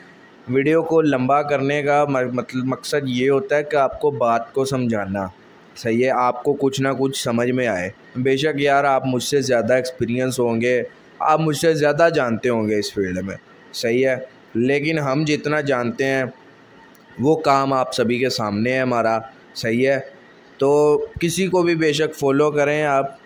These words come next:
किसी के साथ भी काम करें, लेकिन तीन चीज़ें लाजमी देखा करें। एक उनका market का experience, एक दूसरी ये उनकी accuracy क्या चल रही है, कितनी accuracy provide करते हैं। अगर एटी फ़ाइव नाइंटी परसेंट आपको winning करवाते हैं वो,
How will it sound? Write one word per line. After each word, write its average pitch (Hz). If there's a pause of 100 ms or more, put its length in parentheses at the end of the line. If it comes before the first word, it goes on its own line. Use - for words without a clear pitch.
किसी 135
के 151
साथ 135
भी 131
काम 127
करें, 135
लेकिन 143 (600)
तीन 180
चीज़ें 147
लाजमी 113
देखा 110
करें। 127
एक 165
उनका 143
market 123
का 135
experience, 127 (440)
एक 147
दूसरी 135
ये 135
उनकी 131
accuracy 127
क्या 139
चल 139
रही 131
है, 139
कितनी 151
accuracy 135
provide 123
करते 123
हैं। 127
अगर 127
एटी 127
फ़ाइव 127
नाइंटी 120
परसेंट 127
आपको 127
winning 131
करवाते 131
हैं 160
वो, 123